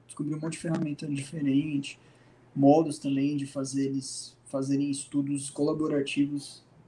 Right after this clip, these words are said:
em, do modo virtual, que é muito treta mesmo. Enfim, essa foi a maior dificuldade, né? É, e eu tive um aluno que repetiu, por exemplo, né? Foi o único caso que eu tive, por quê?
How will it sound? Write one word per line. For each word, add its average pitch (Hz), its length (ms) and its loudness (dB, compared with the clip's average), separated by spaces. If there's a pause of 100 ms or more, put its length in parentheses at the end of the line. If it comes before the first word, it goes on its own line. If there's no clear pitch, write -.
(280)
em, 147 400 0
do 139 120 2
modo 143 220 2
virtual, 151 380 4
que 143 80 -4
é - 20 0
muito 147 220 -4
treta 143 480 0 (240)
mesmo. 135 360 2 (840)
Enfim, 151 360 2
essa - 160 2
foi 180 120 -2
a 175 40 -2
maior 175 240 0
dificuldade, 147 720 4
né? 139 240 8 (840)
É, 143 640 6 (120)
e 170 140 8
eu 196 160 10
tive 220 540 4 (120)
um 226 160 6
aluno 226 320 8
que 220 100 0
repetiu, 220 560 0
por 139 120 -6
exemplo, 143 320 -10 (440)
né? 143 240 2 (220)
Foi 139 280 2
o 151 140 -4
único 170 300 -4
caso 151 280 2
que 320 80 -2
eu - 40 -2
tive, 175 180 -2
por 208 220 0
quê? - 300 -4